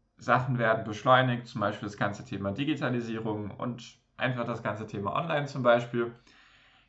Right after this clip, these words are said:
die auch nicht wieder zurückgehen werden. Also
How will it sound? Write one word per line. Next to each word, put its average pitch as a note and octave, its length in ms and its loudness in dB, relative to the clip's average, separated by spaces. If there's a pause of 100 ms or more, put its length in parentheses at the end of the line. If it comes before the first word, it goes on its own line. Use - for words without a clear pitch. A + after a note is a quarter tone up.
(120)
die D#3+ 380 4
auch C#3+ 300 6
nicht D3 320 -2
wieder B2+ 260 2
zurückgehen A#2+ 520 -2
werden. F#2+ 400 -4 (240)
Also A2 600 0